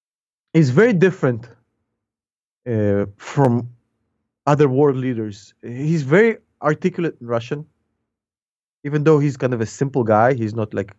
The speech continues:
hyper educated, and he doesn't use sophisticated words. Um, but there's a certain conviction in the way he says things, which,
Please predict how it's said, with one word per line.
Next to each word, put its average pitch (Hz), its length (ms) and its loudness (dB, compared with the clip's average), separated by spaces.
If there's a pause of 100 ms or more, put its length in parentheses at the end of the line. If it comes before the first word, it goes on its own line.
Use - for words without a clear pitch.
hyper 120 320 0
educated, 117 720 -4
and 104 160 -8 (1300)
he 123 80 -4
doesn't 143 300 2
use 139 280 2
sophisticated 131 680 -4
words. 123 480 0 (1080)
Um, 113 320 2 (500)
but 131 160 2
there's 147 180 2
a 147 60 -2
certain 233 420 -2
conviction 147 500 -4
in 117 80 -6
the 117 80 -2
way 131 160 0
he 131 160 -4
says 175 540 -2
things, 120 520 -8 (520)
which, 127 380 -6